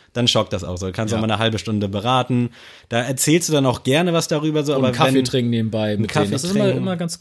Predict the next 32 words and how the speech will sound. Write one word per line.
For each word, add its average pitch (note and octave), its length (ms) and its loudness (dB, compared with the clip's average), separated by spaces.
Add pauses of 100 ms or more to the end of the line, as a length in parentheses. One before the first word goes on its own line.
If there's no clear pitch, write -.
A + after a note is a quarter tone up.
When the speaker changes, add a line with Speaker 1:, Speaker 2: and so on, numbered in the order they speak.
Speaker 2:
cool, A#2 60 -4
Speaker 1:
Aber C3 160 4
Speaker 2:
ja. C3 40 -2
Speaker 1:
wenn D3+ 140 4
dann D3+ 140 2
der C3+ 120 4
Sohn D#3 280 0
schon D#3+ 200 0
so B2+ 240 2 (120)
bockig D#3+ 320 -4
ist C#3 80 -2
und C3 180 2
so B2+ 140 2
alles C3+ 280 0
besser C#3+ 400 2
weiß, A#2 260 2
so, A#2 200 0
ey, A2+ 360 -12 (260)
nee, C#3 240 -8
sorry, G#2 400 -4
äh, G2 400 -10
dann, C3 300 -2 (840)
das C3 180 0
hilft F3 260 2
dir F#3+ 80 6
nicht F#3+ 160 0
weiter, D#3+ 200 4
das D3 160 0
hilft C3 160 -8
mir A2 100 0
nicht E2+ 140 -4
weiter. E2+ 240 -4